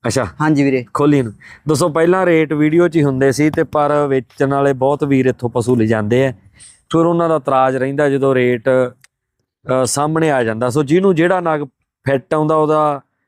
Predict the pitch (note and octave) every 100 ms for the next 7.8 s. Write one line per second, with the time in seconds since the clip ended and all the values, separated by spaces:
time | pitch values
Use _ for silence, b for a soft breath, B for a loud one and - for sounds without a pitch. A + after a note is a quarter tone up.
0 | _ C3+ C#3+ C#3+ C#3 C#3+ C#3+ C#3 B2 C3+
1 | C#3 C3 C3 A#2+ B2 B2 A#2+ A#2 A2+ B2
2 | C3 - _ _ _ _ - - - _
3 | _ _ _ _ _ _ _ _ _ _
4 | - D3 F#3+ - F3+ F3+ F3+ E3+ D#3+ D#3+
5 | D3+ D3 - C#3+ B2 B2+ C3+ C3+ C3 -
6 | _ _ _ _ _ _ - C3+ B2+ C3+
7 | C#3+ C3 - C3+ D3 D3+ C#3